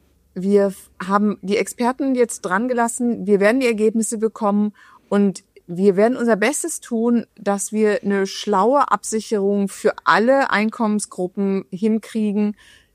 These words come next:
Das ist unser Ziel und daran arbeiten wir und Punkt.“ Ich glaube, dieses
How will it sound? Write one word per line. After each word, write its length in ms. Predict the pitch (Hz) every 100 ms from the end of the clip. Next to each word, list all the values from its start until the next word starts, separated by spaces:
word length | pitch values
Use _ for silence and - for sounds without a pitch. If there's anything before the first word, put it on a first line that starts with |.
| _ _ _
Das 200 | 220 247
ist 100 | -
unser 340 | 247 233 233
Ziel 320 | - - 208 -
und 100 | 190
daran 280 | 196 214 -
arbeiten 500 | 202 202 196 202 185
wir 260 | 196 185 -
und 240 | 185 185
Punkt.“ 540 | - 202 156 - - _ _ _ _ _ _ _ _ -
Ich 120 | 196
glaube, 380 | 233 233 233 208
dieses 580 | 220 202 208 190 -